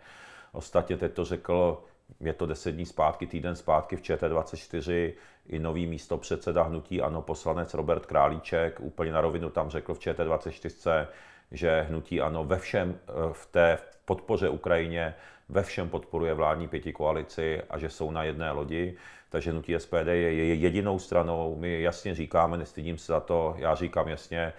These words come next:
už ani patronu, už ani halíř na Ukrajinu, chceme mír, ne válku. Vidíte, že je to zamrzlý konflikt, já už jsem to říkal před rokem a půl. Eh, ta válka prostě už se nikam neposune,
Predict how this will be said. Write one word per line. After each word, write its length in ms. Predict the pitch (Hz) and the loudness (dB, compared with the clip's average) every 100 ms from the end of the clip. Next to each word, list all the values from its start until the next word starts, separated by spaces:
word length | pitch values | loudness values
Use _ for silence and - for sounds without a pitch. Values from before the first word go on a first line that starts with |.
| - - | -16 -12
už 240 | - - | -10 -4
ani 320 | - 85 82 - - | 0 0 0 -4 0
patronu, 480 | 95 - 90 85 87 | 0 4 2 2 -2
už 220 | - - | -4 -2
ani 160 | 85 | -2
halíř 340 | 78 82 85 - | 0 -2 -2 -6
na 80 | 78 | -6
Ukrajinu, 600 | 71 85 87 90 87 85 - - _ | 0 2 2 0 -4 -6 -14 -20 _
chceme 360 | - 90 80 | -2 0 0
mír, 400 | 80 85 90 92 92 - | 0 0 0 -2 -6 -10
ne 160 | 80 80 | -2 2
válku. 640 | 73 78 78 92 87 87 | 6 4 4 0 0 0
Vidíte, 340 | 82 78 80 82 | -4 -6 -4 -2
že 100 | 87 | 0
je 60 | |
to 120 | 78 80 | 0 0
zamrzlý 460 | 78 85 78 85 | 0 0 -2 -4
konflikt, 480 | 76 73 78 80 - | -4 -6 -2 -2 2
já 100 | 78 | 0
už 100 | 73 | 0
jsem 140 | 78 | -6
to 80 | 76 | -8
říkal 300 | 73 78 78 | -8 -2 -2
před 160 | - 78 | -2 -4
rokem 340 | 80 85 80 | -4 -2 -2
a 60 | 76 | -2
půl. 380 | 76 80 85 82 | -2 -2 -2 -4
Eh, 560 | - - - - - 85 80 80 78 - | -10 -20 -20 -20 0 6 8 6 4 6
ta 120 | 85 | 8
válka 320 | 82 80 90 | 10 8 6
prostě 560 | 82 82 - 98 85 76 - _ - | 0 -4 -2 4 4 2 -12 _ -16
už 120 | 90 - | -12 -4
se 100 | 85 | -2
nikam 260 | 82 85 | 0 0
neposune, 720 | 85 - 87 - 90 90 87 | -2 -6 -6 -2 0 2 2